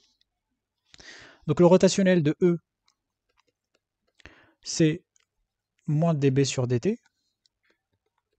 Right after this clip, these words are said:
est égal à grade de div E. Div E est égal à zéro, donc ici,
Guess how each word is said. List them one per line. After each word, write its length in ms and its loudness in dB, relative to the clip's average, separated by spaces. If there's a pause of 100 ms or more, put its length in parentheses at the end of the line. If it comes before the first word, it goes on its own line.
(460)
est 120 -8
égal 360 2
à 80 2
grade 280 2
de 120 0
div 280 0
E. 120 2
Div 280 -4
E 100 4
est 120 0
égal 220 2
à 80 4
zéro, 260 0
donc 180 -4
ici, 360 -8